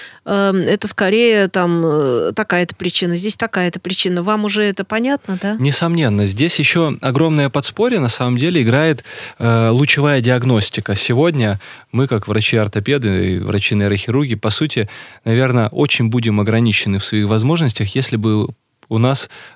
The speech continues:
Speaker 2: э, под нашим плечом не было специалистов, которые занимаются лучевой диагностикой. Если мы говорим про позвоночник, несомненно, первым методом визуализации, которая комплексно позволяет оценить состояние корешков спинного мозга,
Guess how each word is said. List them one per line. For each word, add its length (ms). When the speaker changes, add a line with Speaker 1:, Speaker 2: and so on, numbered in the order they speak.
Speaker 2:
э, 120
под 180
нашим 260
плечом 320
не 140
было 140
специалистов, 600
которые 300
занимаются 400
лучевой 320
диагностикой. 720
Если 260
мы 120
говорим 320
про 100
позвоночник, 720
несомненно, 640
первым 260
методом 600
визуализации, 840
которая 480
комплексно 640
позволяет 520
оценить 380
состояние 560
корешков 540
спинного 380
мозга, 460